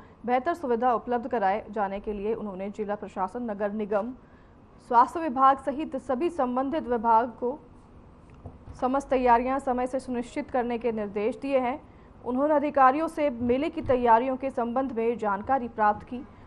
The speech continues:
और मुख्यमंत्री जी ने संबंधित अधिकारियों को निर्देश देते हुए कहा कि नव वर्ष के प्रथम दिवस से ही श्री गोरक्षनाथ मंदिर में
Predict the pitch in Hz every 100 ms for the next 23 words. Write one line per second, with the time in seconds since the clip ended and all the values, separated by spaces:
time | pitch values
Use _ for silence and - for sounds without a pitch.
0 | - 214 220 220 233 226 226 269 254 233
1 | 233 240 233 226 254 285 240 208 208 208
2 | 226 262 254 220 220 214 190 233 254 226
3 | 196 240 226 202 208 202 202 202 254 -
4 | - - 254 262 302 254 269 277 294 285
5 | 254 330 320 254 240 247 269 254 302 285
6 | - 247 226 220 214 240 233 - 220 220
7 | 233 - 214 196 247 240 196